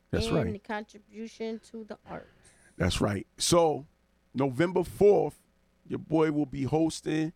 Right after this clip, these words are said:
Speaker 1: along with my, my, uh, my co-host, Arlen-, Arlene, <laughs> Arlene. She is amazing as well. She's
Speaker 2: Oh,
Speaker 1: gonna
Speaker 2: she's
Speaker 1: have some
Speaker 2: gorgeous.
Speaker 1: Yeah. Thank you, thank you, thank you. Um,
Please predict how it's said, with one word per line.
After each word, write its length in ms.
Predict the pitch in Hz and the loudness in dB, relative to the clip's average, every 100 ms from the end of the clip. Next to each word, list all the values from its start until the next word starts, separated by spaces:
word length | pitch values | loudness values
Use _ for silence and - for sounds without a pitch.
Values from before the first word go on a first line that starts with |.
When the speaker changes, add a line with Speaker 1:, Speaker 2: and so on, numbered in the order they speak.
| _ _ _ | _ _ _
Speaker 1:
along 400 | - 131 151 147 | 0 2 2 0
with 140 | 139 135 | -4 -6
my, 360 | 131 131 127 - | -2 -2 -2 -6
my, 260 | 120 123 127 | -6 -4 -2
uh, 560 | - 123 117 117 117 - _ | -2 0 0 -2 -4 -6 _
my 200 | 113 110 | -2 -2
co-host, 800 | - 160 156 143 156 156 - - _ _ - _ | 2 2 2 2 2 0 -6 -16 _ _ -20 _
Arlen-, 480 | 131 131 127 143 156 - _ | 2 2 2 -4 -4 -8 _
Arlene, 680 | 123 127 123 135 160 165 180 - _ - - | 0 0 2 0 0 0 -2 -8 _ -20 -8
<laughs> 260 | 135 - - | -8 -6 0
Arlene. 640 | 120 120 147 156 156 156 - _ _ _ - | 0 2 2 2 0 -2 -8 _ _ _ -10
She 260 | 143 143 | -2 0
is 140 | 139 123 | 0 0
amazing 560 | 123 139 165 151 143 143 | 0 2 2 0 0 0
as 160 | 131 | 0
well. 340 | 147 156 151 147 | 2 2 2 -2
She's 200 | - 127 | -8 -6
Speaker 2:
Oh, 40 | |
Speaker 1:
gonna 140 | 143 | -2
Speaker 2:
she's 60 | 131 | 0
Speaker 1:
have 160 | 135 131 | 0 0
some 140 | 131 131 | -2 -4
Speaker 2:
gorgeous. 160 | 120 - _ - | -6 -14 _ -4
Speaker 1:
Yeah. 320 | 131 147 120 - _ _ _ | 0 0 -2 -8 _ _ _
Thank 240 | 131 123 | 0 0
you, 80 | 127 | -4
thank 300 | - 131 - | 0 -2 -2
you, 80 | 120 | -4
thank 280 | - 131 - | -2 -2 -2
you. 200 | 131 139 _ _ _ - | -4 -4 _ _ _ -2
Um, 340 | 127 131 127 | 0 2 0